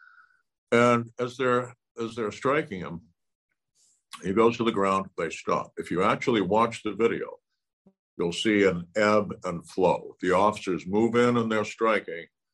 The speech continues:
when King is moving actively. When he holds still and appears to surrender, they fall back. You actually see Powell put his baton in the ring and start taking out his handcuffs.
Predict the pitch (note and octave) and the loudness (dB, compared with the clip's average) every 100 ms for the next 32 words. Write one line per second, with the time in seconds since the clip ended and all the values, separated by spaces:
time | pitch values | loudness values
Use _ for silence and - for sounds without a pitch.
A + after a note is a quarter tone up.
0 | _ E2+ F2+ F2 F2 - G2+ G2 F#2 F2 | _ -2 0 0 -2 2 2 4 0 -2
1 | F2 - F#2+ F2 E2 E2 E2 E2 - - | -2 -2 -2 0 -2 0 -2 -4 -10 -20
2 | - _ _ _ _ _ E2+ F2 F2 G2 | -20 _ _ _ _ _ -2 2 4 6
3 | E2+ - - A2+ A2+ G2+ - G#2+ G2+ - | 4 0 2 4 4 0 0 -2 -2 -6
4 | - F#2+ A2+ A#2+ F2 E2 - _ _ _ | -10 -4 -2 0 -2 -4 -8 _ _ _
5 | D#2+ - G2+ G#2 G2+ G2 F#2+ G#2 A2+ B2 | -8 -2 0 2 2 0 -2 -2 -2 -2
6 | A#2+ A2+ A2 G#2 - B2 G#2 F2+ G#2+ G2 | -8 -8 -8 -6 -2 2 2 2 0 -2
7 | - - G#2 G#2 G2 F2 E2+ A#2 F2 E2+ | -4 -4 2 2 2 -2 -4 -4 -4 -8
8 | - E2+ E2+ F2+ F2 E2 D#2+ D2+ G2 G#2+ | -4 -2 0 0 -4 -4 -8 -8 -4 -4
9 | - - | -6 -14